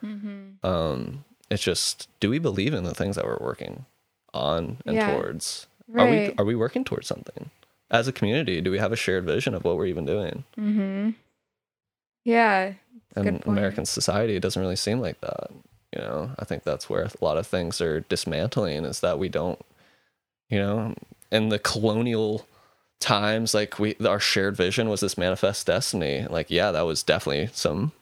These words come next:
Speaker 2: rooted in some dark, you know, like you said, some, some ego shit.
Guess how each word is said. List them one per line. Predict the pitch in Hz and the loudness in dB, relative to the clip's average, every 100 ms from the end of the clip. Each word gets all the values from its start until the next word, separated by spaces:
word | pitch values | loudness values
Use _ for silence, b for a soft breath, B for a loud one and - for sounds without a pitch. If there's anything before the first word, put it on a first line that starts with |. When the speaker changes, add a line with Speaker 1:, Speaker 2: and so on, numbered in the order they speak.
| _ _ - - | _ _ -6 0
Speaker 2:
rooted | 95 82 87 | 2 2 0
in | 82 | 0
some | 90 | -2
dark, | 90 80 87 - - _ _ _ | 0 2 0 -4 -16 _ _ _
you | - 95 | -4 0
know, | 73 73 | 0 0
like | 85 | -2
you | - | -4
said, | - 80 80 | 0 0 0
some, | - 85 | -2 -2
some | - 78 | -2 -2
ego | - 80 76 | -2 -2 -2
shit. | - 50 60 | -2 0 0